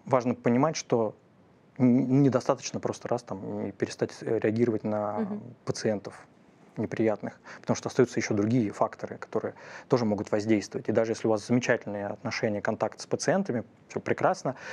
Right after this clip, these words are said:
Speaker 1: то могут быть ещё какие-то факторы, которые вас подталкивают к выгоранию. Ам, но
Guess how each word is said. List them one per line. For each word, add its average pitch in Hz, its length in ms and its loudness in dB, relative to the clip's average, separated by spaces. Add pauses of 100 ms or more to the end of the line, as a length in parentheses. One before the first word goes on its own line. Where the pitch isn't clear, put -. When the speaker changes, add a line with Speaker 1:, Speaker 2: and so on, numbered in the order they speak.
(140)
Speaker 1:
то 131 100 4
могут 127 240 4
быть 123 140 -2
ещё - 200 4
какие-то - 340 -2
факторы, - 380 -2
которые - 220 -4
вас 113 100 -4
подталкивают - 460 -4
к - 120 -18
выгоранию. 101 480 0 (1120)
Ам, 101 680 0 (1600)
но 127 560 4